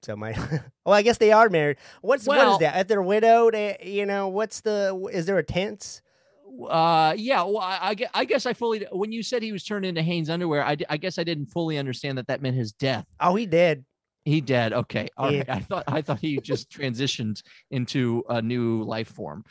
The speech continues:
Speaker 2: Um, uh, oh, no. Okay. All right. Well, uh, yeah, no, widow, dead. Yeah. Okay. Uh, well, okay. So this is something else. Maybe we should be trying to help your mom find a lovely new person to date.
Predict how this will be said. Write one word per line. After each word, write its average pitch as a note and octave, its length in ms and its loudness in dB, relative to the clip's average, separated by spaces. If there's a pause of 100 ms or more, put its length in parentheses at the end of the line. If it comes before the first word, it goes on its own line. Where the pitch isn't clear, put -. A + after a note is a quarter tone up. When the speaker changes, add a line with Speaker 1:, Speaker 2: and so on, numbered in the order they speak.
(240)
Speaker 2:
Um, B2 680 0
uh, B2+ 340 2
oh, D#3 240 0
no. A#2+ 140 -2
Okay. G#2+ 260 -6
All D3 220 0
right. A#2 100 -4
Well, D3 460 0
uh, C3+ 280 -2
yeah, A3+ 280 -4
no, F3+ 160 2
widow, F3 480 0
dead. C#3+ 460 -6
Yeah. C#3+ 240 -4
Okay. D#3 420 -8 (560)
Uh, B2 360 0
well, B3 380 2
okay. A3 240 0
So B3+ 160 -6
this C4 160 -6
is F#4+ 80 -12
something A#3 260 -4
else. C4+ 160 -4
Maybe G3 200 -2
we A3+ 100 -8
should G#3 140 -10
be G3+ 100 -8
trying G3 220 -4
to F#3+ 100 -2
help F3+ 240 0
your F3 140 -2
mom E3+ 240 -2
find E3+ 280 -6
a E3+ 120 -4
lovely E3+ 340 -2
new F3 220 -2
person F#3 380 -4
to G#3 100 -8
date. C4+ 400 -6